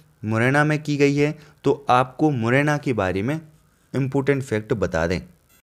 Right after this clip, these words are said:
मुरैना में मोरों की बहुत मात्रा है, इसलिए इसका नाम मुरैना पड़ा है। दोस्तों, नागा जी का मेला यहीं पर लगता है। बामनौर में औद्योगिक केंद्र और कोलारस में चीनी मिल स्थित है।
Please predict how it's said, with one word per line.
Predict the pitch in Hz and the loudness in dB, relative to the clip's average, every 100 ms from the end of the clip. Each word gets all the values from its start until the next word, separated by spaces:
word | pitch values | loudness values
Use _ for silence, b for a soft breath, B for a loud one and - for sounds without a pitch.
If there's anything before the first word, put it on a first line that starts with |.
| _ _ - | _ _ -4
मुरैना | 127 160 175 180 | 2 4 6 6
में | 180 185 190 - | 4 2 0 -2
मोरों | 127 147 165 | 4 4 4
की | 165 165 | 2 -2
बहुत | 120 143 139 - - - - | 2 2 0 -6 -20 -14 -4
मात्रा | 101 104 143 147 | -2 0 2 4
है, | 143 - | 2 0
इसलिए | 143 - 165 160 | -4 0 2 2
इसका | 131 135 131 | 2 -2 0
नाम | 120 143 | 0 0
मुरैना | 127 98 101 120 127 | 0 0 2 2 2
पड़ा | 131 127 | 2 2
है। | 131 135 131 b _ | 2 -2 -6 b _
दोस्तों, | 139 160 175 | 0 2 4
नागा | 175 147 151 160 | 4 4 6 4
जी | 160 | 4
का | 170 147 | 2 2
मेला | 120 120 143 170 B - | 4 2 2 0 B -8
यहीं | 113 147 165 | -2 0 2
पर | 151 139 | 4 4
लगता | 107 92 101 | 4 0 -2
है। | 95 76 - _ 104 | -2 -4 -8 _ -2
बामनौर | 107 117 123 120 | 0 0 -2 -2
में | 123 | -4
औद्योगिक | 117 - 107 110 113 113 | -4 -2 -2 0 -2 -4
केंद्र | 113 113 143 143 143 B B | -4 -2 0 0 -2 B B
और | 139 151 - | 2 2 -2
कोलारस | - 160 175 156 131 - | 2 6 6 6 4 0
में | |
चीनी | 151 - 147 151 | -6 -4 0 0
मिल | 123 131 139 101 | 2 0 -2 -6
स्थित | - 101 | -6 -4
है। | 95 | -2